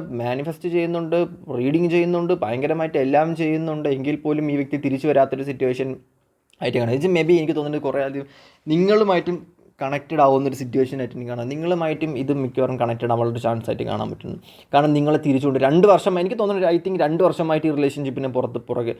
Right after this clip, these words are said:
രണ്ട് വർഷം, ടു ഇയർ അല്ലെങ്കിൽ ടു ഇയർ, മാക്സിമം ടു, രണ്ട് വർഷമായെന്ന് തോന്നുന്നു. രണ്ട് വർഷമായിട്ട് നിങ്ങൾ ഈ വ്യക്തിയുടെ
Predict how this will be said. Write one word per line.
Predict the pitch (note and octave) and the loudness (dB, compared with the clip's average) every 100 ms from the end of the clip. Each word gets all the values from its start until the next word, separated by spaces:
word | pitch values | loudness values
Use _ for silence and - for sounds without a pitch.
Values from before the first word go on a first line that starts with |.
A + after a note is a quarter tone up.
| - - | -12 -2
രണ്ട് | - E3+ F#3+ | 4 6 8
വർഷം, | C#3 C3 A2+ | 6 2 -2
ടു | E3+ F#3 | 2 6
ഇയർ | F3 C#3 | 6 6
അല്ലെങ്കിൽ | B2 C#3 C#3 | 2 0 0
ടു | F#3 | 2
ഇയർ, | D3+ | 2
മാക്സിമം | B2 B2+ D3+ F#3 E3 | 0 -6 -6 -8 -8
ടു, | D#3 D3 | -8 -8
രണ്ട് | C#3 C#3 D#3+ | -8 -10 -6
വർഷമായെന്ന് | D3+ - D3 C3 C3+ B2+ | -6 -4 -4 -4 -4 -4
തോന്നുന്നു. | A#2+ A#2 | -4 -4
രണ്ട് | A#2+ C#3 C#3+ | -4 -4 -6
വർഷമായിട്ട് | C3 C#3+ C3+ C3 | -6 -6 -8 -6
നിങ്ങൾ | C3 B2+ B2+ | -4 0 0
ഈ | |
വ്യക്തിയുടെ | B2 B2 B2 | 0 0 -2